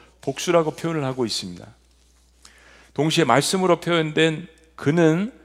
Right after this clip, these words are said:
하나님과 함께 계셨던 그는 생명을 지니고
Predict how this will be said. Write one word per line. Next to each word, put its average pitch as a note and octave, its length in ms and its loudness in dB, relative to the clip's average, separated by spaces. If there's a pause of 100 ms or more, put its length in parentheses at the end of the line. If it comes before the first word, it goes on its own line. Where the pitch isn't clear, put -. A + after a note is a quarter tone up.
(380)
하나님과 F3 460 0
함께 D#3+ 220 -2
계셨던 B2 420 -4
그는 D3+ 480 -2 (240)
생명을 G3+ 680 0
지니고 E3+ 680 -2